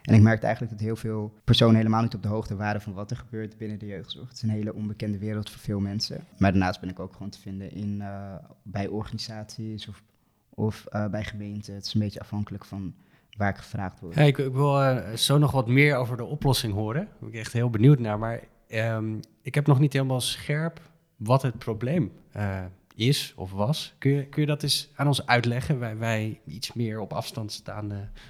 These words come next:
Speaker 2: eh, artsen. We kennen de jeugdzorg niet goed. Jij
Speaker 1: Ja.
Speaker 2: wel. Wat is
Speaker 1: Ja.
Speaker 2: het probleem in de jeugdzorg?
Speaker 1: Nee, in de jeugdzorg spelen heel veel problemen. En de jeugdzorg is heel breed. Dus, eh, onder jeugdzorg valt bijvoorbeeld ook pleegzorg.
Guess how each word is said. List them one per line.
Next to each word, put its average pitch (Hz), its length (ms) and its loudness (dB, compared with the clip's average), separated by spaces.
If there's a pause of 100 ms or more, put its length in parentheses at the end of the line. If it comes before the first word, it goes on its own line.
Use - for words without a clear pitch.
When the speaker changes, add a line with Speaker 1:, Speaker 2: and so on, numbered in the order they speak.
(120)
Speaker 2:
eh, 110 180 -2
artsen. 143 380 -2
We 104 80 -2
kennen 113 240 2
de 107 80 -2
jeugdzorg 107 580 -4
niet 113 160 0
goed. - 300 -6 (180)
Jij 117 160 10
Speaker 1:
Ja. 127 180 12
Speaker 2:
wel. 170 140 6 (200)
Wat 135 120 10
is 139 80 12
Speaker 1:
Ja. 147 60 12
Speaker 2:
het 135 100 12
probleem 165 400 10
in 113 80 8
de 107 80 2
jeugdzorg? - 840 -6
Speaker 1:
Nee, 123 360 2
in 123 140 8
de 127 80 10
jeugdzorg 127 320 4
spelen 117 280 6
heel 120 200 6
veel 117 160 -2
problemen. 107 340 -2
En 117 60 6
de 117 80 6
jeugdzorg 135 380 6
is 113 120 -4
heel 117 160 2
breed. 98 520 -6
Dus, 104 260 -6 (280)
eh, 107 140 10
onder 107 220 8
jeugdzorg 104 440 0
valt 104 140 -2
bijvoorbeeld 104 400 -2
ook - 80 -14
pleegzorg. 143 640 0